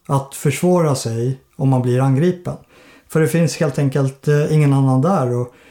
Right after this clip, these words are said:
ingen kommer att hinna hjälpa dig. Men om du då faktiskt försvarar dig så kommer du att ifrågasättas utav vårt rättssystem till varför du inte övergav din respekt för dig själv, till, eh,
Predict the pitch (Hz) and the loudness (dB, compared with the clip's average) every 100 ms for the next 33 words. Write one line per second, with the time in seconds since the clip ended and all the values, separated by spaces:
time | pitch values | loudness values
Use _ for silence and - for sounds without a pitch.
0 | - _ _ - 170 151 165 139 156 - | -20 _ _ 0 2 4 2 0 -2 -6
1 | _ _ - 160 147 123 120 - - - | _ _ -2 2 2 0 -2 -6 -20 -20
2 | _ _ _ _ _ 160 131 127 135 135 | _ _ _ _ _ 0 2 2 0 0
3 | 190 131 - _ _ _ _ _ _ _ | -2 -2 -6 _ _ _ _ _ _ _
4 | _ - 160 165 190 185 160 160 180 196 | _ -2 0 0 0 0 0 2 2 0
5 | 185 185 185 - 127 135 - 170 160 120 | 0 -4 -2 -4 -2 -2 0 0 0 -2
6 | 127 165 - _ - 143 - 170 165 135 | -4 -8 -10 _ -10 -8 -2 2 2 2
7 | 123 117 127 143 151 131 131 156 - 131 | 0 -4 -6 -2 0 0 -2 -4 -4 -4
8 | 131 123 131 170 160 - 147 139 143 127 | -4 -2 0 0 -2 -2 -4 -2 -6 -4
9 | 151 127 123 127 120 - - - - - | -4 -4 -2 -2 -2 -6 -18 -20 -20 -12
10 | - 143 143 143 131 143 127 160 135 135 | -4 -2 0 0 0 -2 0 0 2 0
11 | 139 170 170 151 135 127 123 123 _ _ | 2 2 2 0 0 2 0 -4 _ _
12 | _ 151 143 - 185 - - 131 117 123 | _ -4 -2 -2 -4 -4 -4 -4 -2 -6
13 | 135 147 _ _ _ _ _ 151 147 139 | -8 -10 _ _ _ _ _ 0 2 2
14 | 135 | 2